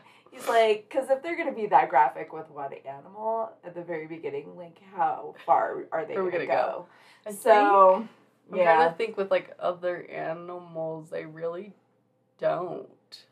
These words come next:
Speaker 2: I think, like, that's, like, the most graphic besides the rats, but that's, like, easier to, like, disassociate from,
Speaker 1: Not,
Speaker 2: like,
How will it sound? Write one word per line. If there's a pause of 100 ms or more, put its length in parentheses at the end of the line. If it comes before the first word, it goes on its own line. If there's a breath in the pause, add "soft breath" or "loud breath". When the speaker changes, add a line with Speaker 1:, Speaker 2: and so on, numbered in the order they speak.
Speaker 2:
I
think,
like, (1300)
that's,
like,
the
most
graphic
besides
the
rats,
but
that's,
like,
easier
to,
like,
disassociate
from,
Speaker 1:
Not,
Speaker 2:
like,